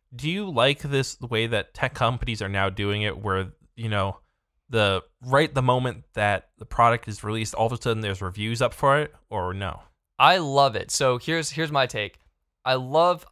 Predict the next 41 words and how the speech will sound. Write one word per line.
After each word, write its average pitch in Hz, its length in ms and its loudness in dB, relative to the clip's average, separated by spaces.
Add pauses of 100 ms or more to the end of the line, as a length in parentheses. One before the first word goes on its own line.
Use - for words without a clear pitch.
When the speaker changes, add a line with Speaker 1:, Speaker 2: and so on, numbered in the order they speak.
Speaker 2:
I 127 80 4
love 180 200 2
what 180 160 0
Apple 131 280 4
did 147 160 -4
with 123 140 -6
their 127 140 0
keynote. 147 460 -4 (180)
I 123 100 0
think 127 180 -4
that 120 80 4
was, 117 100 0
like, 113 140 -4
the 117 80 -6
best 117 260 -4
execution - 480 -8
of 117 80 -8
a 104 60 -12
keynote. 139 520 -4 (280)
I 123 80 4
Speaker 1:
Oh, - 20 4
Speaker 2:
love 104 200 6
Speaker 1:
I 92 60 2
Speaker 2:
what 160 120 4
Speaker 1:
definitely 104 300 2
Speaker 2:
Sony 160 260 0
Speaker 1:
agree. - 20 -6
Speaker 2:
did 110 420 -2 (300)
with 123 160 -4
their 131 200 4
event, 110 400 2
where 113 520 4 (520)
they, 127 240 0
they 135 180 2
announced 131 300 2
the 185 60 -6
product, 135 540 2 (300)
the 131 100 -10
pre-orders 180 640 -2
went 135 180 -4
live, 120 460 2